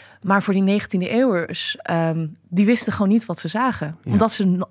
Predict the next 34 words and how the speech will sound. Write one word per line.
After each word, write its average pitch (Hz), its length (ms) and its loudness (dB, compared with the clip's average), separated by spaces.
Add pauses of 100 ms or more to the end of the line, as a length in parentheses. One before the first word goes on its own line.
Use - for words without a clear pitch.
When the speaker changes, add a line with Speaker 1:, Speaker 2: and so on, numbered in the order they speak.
Speaker 1:
nog 196 420 2
nooit 214 480 0 (220)
zoveel 220 480 2
objecten 202 540 -2
uit 202 120 0
de 196 60 -2
hele 220 340 2
wereld, 208 280 -2
waar 208 120 -2
je 202 60 0
helemaal 233 220 2
niet 220 260 -2 (360)
zelf 208 340 2
naartoe 208 300 2
kon 220 200 0
reizen, 202 360 -2
ineens 214 300 2
kon 190 180 -4
zien. 240 180 0
Er 180 80 0
ging 233 200 2
echt 254 200 -2
een, 208 180 -2 (160)
op 214 100 -6
zo'n 262 160 2
plek 247 180 -2
ging 220 200 -4
er 214 120 -4
echt 254 180 -4
een 208 80 2
wereld 226 240 -2
voor 175 120 -6
je 175 80 -6
open. 226 340 -6